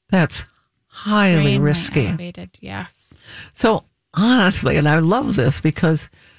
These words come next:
Speaker 1: when we see what our clients have and they're following the weight and wellness plan, their range is in the fifties.
Speaker 2: Mm-hmm.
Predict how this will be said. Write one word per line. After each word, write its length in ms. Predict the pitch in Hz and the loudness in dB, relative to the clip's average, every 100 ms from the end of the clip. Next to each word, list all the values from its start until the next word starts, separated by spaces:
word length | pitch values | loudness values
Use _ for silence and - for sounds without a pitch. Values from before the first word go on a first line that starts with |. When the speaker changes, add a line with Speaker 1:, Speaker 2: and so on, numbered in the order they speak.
| _ - | _ 0
Speaker 1:
when 300 | 180 175 170 | 2 4 2
we 160 | 220 | 0
see 300 | 269 - 214 | -2 -2 0
what 220 | 175 156 - - | 2 0 -4 -4
our 260 | 143 208 240 | -2 0 -2
clients 580 | - - 165 156 151 - | -2 0 2 2 0 -2
have 500 | 190 98 - - - _ _ _ _ _ - | -2 0 -2 -4 -10 _ _ _ _ _ 0
and 120 | 170 | 2
they're 120 | 156 | 2
following 500 | 156 180 190 233 262 240 | 2 0 0 0 0 0
the 80 | |
weight 180 | 196 196 | 0 0
and 100 | 185 | 2
wellness 380 | 175 170 185 - | 2 2 0 -2
plan, 480 | - 107 104 101 175 _ _ _ _ _ _ _ _ _ _ _ | -4 0 0 0 -2 _ _ _ _ _ _ _ _ _ _ _
their 160 | 196 202 | 0 2
range 400 | 196 220 247 226 | 4 2 2 2
is 160 | 202 | 2
in 120 | 196 190 | 2 2
the 80 | |
fifties. 920 | 180 - 254 254 - 127 - 135 - 185 | 0 -2 -2 -2 -2 0 0 -4 -2 -2
Speaker 2:
Mm-hmm. 560 | - - 190 190 180 | -2 -2 0 2 0